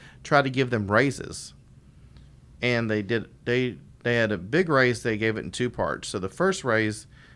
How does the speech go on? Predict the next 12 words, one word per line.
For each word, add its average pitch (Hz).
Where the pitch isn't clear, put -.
they 110
gave, 101
and 107
McMillan 131
wound, 110
wound 107
up -
taking 101
most 120
of -
the 165
raise 131